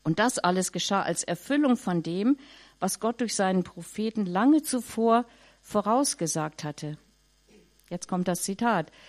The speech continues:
„Achtet genau darauf. Eine Jungfrau wird schwanger werden und einen Sohn zur Welt bringen. Man wird ihn Immanuel nennen.“ Das bedeutet übersetzt, „Gott ist mit uns.“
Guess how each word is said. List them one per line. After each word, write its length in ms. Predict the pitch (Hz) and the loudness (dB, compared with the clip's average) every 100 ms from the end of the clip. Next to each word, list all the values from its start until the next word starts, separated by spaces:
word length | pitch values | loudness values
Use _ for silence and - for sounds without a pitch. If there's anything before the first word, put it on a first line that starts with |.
| - - - | -20 -20 -2
„Achtet 440 | 214 - 254 233 | 0 0 -2 0
genau 340 | 226 208 240 240 | 0 2 4 4
darauf. 580 | 170 151 147 151 - - _ _ _ | 2 0 -4 -4 -10 -20 _ _ _
Eine 220 | 175 170 | 0 2
Jungfrau 760 | 165 185 254 - - 247 285 | 2 2 0 0 -2 0 0
wird 200 | 202 175 | 0 -2
schwanger 440 | - 180 196 233 208 | -4 -4 0 0 0
werden 340 | 208 208 208 - - _ _ | 0 0 -4 -8 -20 _ _
und 240 | 196 - | -2 2
einen 220 | 180 185 | 2 4
Sohn 340 | 165 180 202 233 | 2 -2 0 0
zur 240 | - 160 | 0 0
Welt 280 | 160 156 - | 0 -2 -6
bringen. 360 | - 147 147 | -8 -2 -2
Man 260 | 147 156 160 | 0 0 0
wird 320 | 208 240 - | 0 -2 -2
ihn 240 | 214 220 202 | 0 2 2
Immanuel 720 | 190 196 175 180 185 170 151 | 0 2 2 0 0 0 0
nennen.“ 400 | 151 147 143 143 - _ _ _ - | 0 0 0 -2 -6 _ _ _ -8
Das 180 | 180 | -6
bedeutet 480 | - 170 156 190 202 | -4 -2 0 -2 -4
übersetzt, 680 | 180 180 160 170 202 - - | -2 -2 0 -2 -2 -10 -6
„Gott 260 | 175 190 - | -4 -4 -4
ist 300 | 190 - 165 | -6 -4 -4
mit 200 | 156 - | -6 -6
uns.“ 440 | 139 139 - - | -8 -6 -6 -10